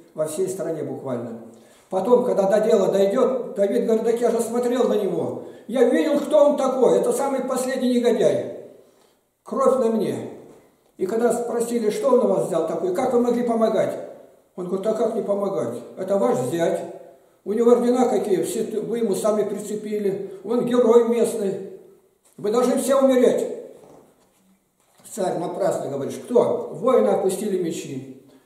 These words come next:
Священников сколько было там, семьдесят, всех порезать. Жены всех зарезать. Дети есть, всех зарезать. Скотину зарезать. Никто не шевел-, не шевельнулся.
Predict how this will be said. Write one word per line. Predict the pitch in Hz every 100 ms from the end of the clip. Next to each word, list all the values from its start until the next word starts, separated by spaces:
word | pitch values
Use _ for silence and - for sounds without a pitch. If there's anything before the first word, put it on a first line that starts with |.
| _
Священников | - 254 254 262 240 226 226
сколько | 208 226 220 214
было | 254 233
там, | 196 190
семьдесят, | 190 165 160 -
всех | 285 247
порезать. | 233 214 160 156 - - - - _ -
Жены | - 269 285 226 -
всех | 294 277 -
зарезать. | 233 208 - - - - -
Дети | - 277 254
есть, | 233 208 - -
всех | - 294 269
зарезать. | - 220 208 190 -
Скотину | 247 240 285 233
зарезать. | 185 262 254 - - - - - -
Никто | 226 - 254
не | 233
шевел-, | - 196 190 190 -
не | 180
шевельнулся. | 175 185 180 147 - 123